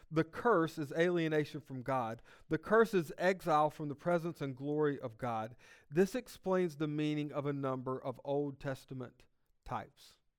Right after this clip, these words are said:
So what I want to do with Pink's guidance and with the scripture that he references, I want us to look at th-, these Old Testament types that we understand a little more clearly from Christ's death on the cross so that you can see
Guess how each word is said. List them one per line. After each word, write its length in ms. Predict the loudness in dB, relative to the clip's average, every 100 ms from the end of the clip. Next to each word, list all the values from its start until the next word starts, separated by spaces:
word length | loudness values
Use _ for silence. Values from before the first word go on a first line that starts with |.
| _ _ _ _ _ _ _ -20 -10
So 140 | -4
what 60 | 0
I 20 |
want 160 | 2 2
to 80 |
do 260 | 2 4 4
with 240 | 2 -2 -6 -16 -4
Pink's 320 | -4 -4 0
guidance 580 | 4 4 2 -4 -18 -20 -14
and 100 | -6
with 140 | -6 -6
the 80 |
scripture 640 | -10 -6 -8 -6 -6 -4 -6 -6
that 100 | -4
he 140 | 0 2
references, 520 | 2 0 -6 -8 -6
I 40 |
want 240 | -2 -2 -4
us 80 |
to 100 | -8
look 260 | 0 0 0
at 140 | -6
th-, 200 | -6 -8 0
these 240 | 0 0
Old 240 | -2 -2 -2
Testament 460 | -6 -6 -10 -10
types 300 | -4 -4 -4
that 80 | -8
we 180 | -8 -6
understand 720 | -6 -6 -10 -6 -4 -4 -8 -18 -20 -18 -8
a 60 |
little 220 | 0 0
more 200 | 2 -2
clearly 480 | -2 -2 -2 0 -2
from 200 | -6 -14
Christ's 480 | -6 -2 -2 -4 -12
death 240 | -4 -4 -4
on 120 | -8
the 80 | -8
cross 360 | -6 -4 -4 -4
so 100 | -8
that 100 | -2
you 100 | 0
can 200 | 0 -2
see 380 | 2 4 4